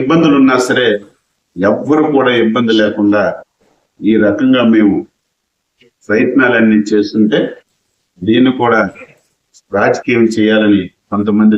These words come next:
చూస్తున్నారు. అందులో ఎలాంటి వాళ్ళంటే ఐదు సంవత్సరాల్ని ఈ వ్యవసాయ శాఖను పూర్తిగా అట్టకెక్కించిన వ్యక్తులు, కనీసం పట్టించుకున్న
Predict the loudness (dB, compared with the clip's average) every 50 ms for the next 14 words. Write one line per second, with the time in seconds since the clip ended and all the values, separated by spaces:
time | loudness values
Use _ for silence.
0 | 0 -2 -2 -2 -2 -2 -4 -2 -2 0 -2 -2 -4 -8 _ _ _ _ _ _
1 | _ _ _ _ _ _ -8 -2 0 2 2 4 4 4 4 2 2 2 2 2
2 | 2 2 2 2 2 0 0 2 2 2 2 2 2 2 2 0 2 2 0 2
3 | 2 2 0 0 -4 -8 -16 -16 _ _ _ _ -6 -4 -2 -2 -2 -2 -6 -6
4 | -4 -2 -2 -2 -2 0 0 0 0 2 2 0 0 0 -2 -4 -6 -8 _ _
5 | _ _ _ _ _ _ _ _ _ _ _ _ _ _ _ _ _ -4 -2 0
6 | 2 2 2 2 2 2 0 0 0 0 2 0 0 0 0 0 2 2 2 0
7 | 0 -2 -4 -2 -2 -2 0 0 -2 -2 0 0 0 0 -2 -2 -4 -4 -4 -2
8 | -2 -2 -2 -2 -2 -4 -2 -2 0 0 0 0 0 -2 -2 -2 0 0 0 -2
9 | -4 -6 _ _ _ _ _ _ _ -2 0 0 2 2 0 0 0 0 0 0
10 | 0 -2 -4 _ _ _ _ _ _ _ _ _ _ -6 -4 -4 -2 0 0 0
11 | 0 0 -2 -4 -2 0